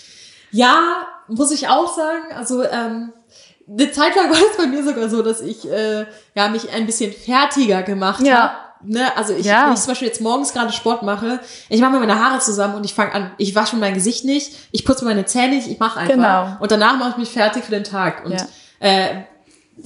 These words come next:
Speaker 1: wenn ich das irgendwie auf Instagram am Wochenende so geteilt hab oder so, dann hab ich natürlich mir ein bisschen mehr Mühe gegeben.
Speaker 2: Ich
Speaker 1: Klar,
Speaker 2: auch. Ich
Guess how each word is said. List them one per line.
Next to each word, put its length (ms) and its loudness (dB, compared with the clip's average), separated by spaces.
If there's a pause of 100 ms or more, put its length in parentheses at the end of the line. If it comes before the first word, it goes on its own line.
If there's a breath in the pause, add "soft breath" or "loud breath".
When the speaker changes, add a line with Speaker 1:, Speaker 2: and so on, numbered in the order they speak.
(200)
Speaker 1:
wenn 120 4
ich 140 2
das 160 0
irgendwie 220 2
auf 120 0
Instagram 420 2
am 120 -4
Wochenende 340 -2
so 100 -2
geteilt 320 -2
hab 140 -2
oder 160 -2
so, 100 -2
dann 200 -4
hab 100 -8
ich 100 -8
natürlich 680 2
mir 120 0
ein 60 -4
bisschen 360 2
mehr 100 -4
Mühe 240 -4
gegeben. 500 -10
Speaker 2:
Ich 100 -2
Speaker 1:
Klar, 260 4
Speaker 2:
auch. 40 -6
Ich 60 -6